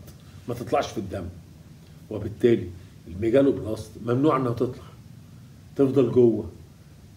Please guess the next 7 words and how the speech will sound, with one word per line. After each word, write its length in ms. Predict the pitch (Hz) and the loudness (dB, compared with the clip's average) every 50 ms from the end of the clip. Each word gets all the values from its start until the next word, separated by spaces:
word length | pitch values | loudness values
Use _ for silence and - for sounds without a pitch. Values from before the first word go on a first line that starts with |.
| - 113 | -6 0
وتنتهي 760 | 113 120 117 120 135 127 127 120 110 - - 208 208 180 165 | 2 2 2 4 2 2 2 2 2 4 6 8 8 8 6
حياتها 440 | - - 127 143 143 143 143 - 110 | 4 2 2 2 2 2 0 -2 -4
جوه. 320 | 104 107 110 104 95 - 87 - - - - - - - - - - - - - - - - | -2 -2 -2 -2 -4 -6 -10 -12 -16 -20 -20 -20 -18 -18 -18 -20 -20 -20 -20 -20 -18 -4 2
يعني 380 | 120 123 110 98 104 104 98 92 90 - - - - - - - - - - - - - | 2 4 4 2 0 -6 -6 -8 -10 -12 -16 -18 -20 -20 -20 -20 -20 -20 -20 -10 0 4
انترا 600 | 160 170 180 170 170 - 160 170 165 165 170 - - - - - - - | 4 4 4 4 0 -2 -2 0 -2 -2 -4 -8 -14 -20 -20 -20 -14 -8
ميدالري 720 | 113 117 120 110 131 139 143 147 151 147 147 147 151 147 147 - - | -4 -4 0 4 4 4 4 4 2 0 0 0 -4 -6 -4 0 0
هيموليسيس، 720 | 151 135 131 127 123 113 - - - 95 - - - | 2 2 2 2 0 0 -2 -4 -10 -14 -14 -16 -20